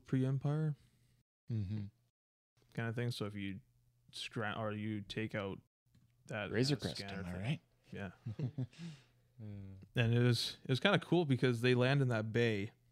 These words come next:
Speaker 1: and the Bad Batch are so new to this whole, like, money and,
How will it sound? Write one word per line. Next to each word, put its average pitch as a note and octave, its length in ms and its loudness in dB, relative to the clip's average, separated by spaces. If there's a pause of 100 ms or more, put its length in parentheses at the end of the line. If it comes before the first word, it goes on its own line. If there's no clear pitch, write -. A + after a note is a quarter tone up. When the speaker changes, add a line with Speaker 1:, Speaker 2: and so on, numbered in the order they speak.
(380)
Speaker 1:
and A2+ 520 -2 (680)
the B2 80 -2
Bad B2 320 4
Batch A#2 360 0
are G#2+ 240 -4
so B2+ 540 4
new A2+ 560 4
to - 180 -8
this G2 300 -6
whole, G2+ 340 -4
like, F#2+ 260 -6
money G2 560 -6
and, F#2+ 420 -12